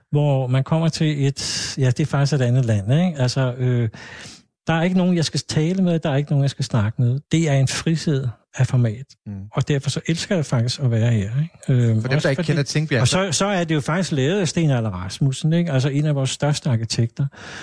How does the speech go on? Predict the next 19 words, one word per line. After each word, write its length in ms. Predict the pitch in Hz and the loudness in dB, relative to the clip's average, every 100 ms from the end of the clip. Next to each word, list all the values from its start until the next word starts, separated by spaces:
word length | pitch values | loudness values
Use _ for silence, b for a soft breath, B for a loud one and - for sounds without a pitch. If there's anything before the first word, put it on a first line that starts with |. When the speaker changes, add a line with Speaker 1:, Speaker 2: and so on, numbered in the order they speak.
| B B B - | B B B 0
Speaker 1:
Øh, 340 | 139 127 117 110 | 2 4 2 2
der 60 | |
har 160 | 127 143 | 2 2
en 80 | 139 | 2
lille 160 | 127 | 0
byste 380 | 131 139 143 - | 0 0 0 0
nede 140 | 135 131 | 0 0
på 100 | 135 | -2
skolen. 840 | - - 131 123 123 127 156 170 | -4 0 0 2 2 2 2 2
Ja, 100 | 117 | 0
ikke 200 | 107 113 | 0 0
lige 100 | 110 | 0
derovre, 240 | 120 110 | 0 0
men 140 | 117 117 | 2 2
nede 100 | 120 | 2
på 100 | 120 | -2
skolen, 680 | - - 123 113 117 143 147 | -8 -2 0 0 2 2 2
ikke? 440 | 165 156 131 120 | 2 0 0 2
Øh, 80 | 110 | 0